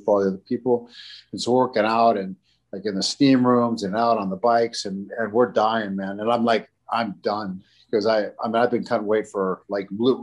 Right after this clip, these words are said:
really, uh, six weeks at this point, the, for the other fight and now again, and I'm done. So I, like, got on this thing and I was, like,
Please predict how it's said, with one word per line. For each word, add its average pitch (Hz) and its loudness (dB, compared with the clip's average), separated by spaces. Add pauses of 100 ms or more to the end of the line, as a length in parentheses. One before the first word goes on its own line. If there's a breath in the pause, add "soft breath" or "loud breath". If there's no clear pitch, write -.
(120)
really, 113 2
uh, 87 -6 (360)
six - -4
weeks 104 -8
at 98 -12
this 98 -4
point, 92 -8
the, 101 2
for 107 0
the 101 2
other 131 2
fight 113 0
and 92 -4
now 101 -2
again, 117 -4 (680 loud breath)
and 98 -2
I'm 107 -2
done. 92 -2
So - -6
I, 104 -2
like, 104 -2 (320 loud breath)
got 135 4
on 127 0
this 110 -12
thing 123 -4
and 110 -6
I 113 -2
was, 113 -2
like, 101 -10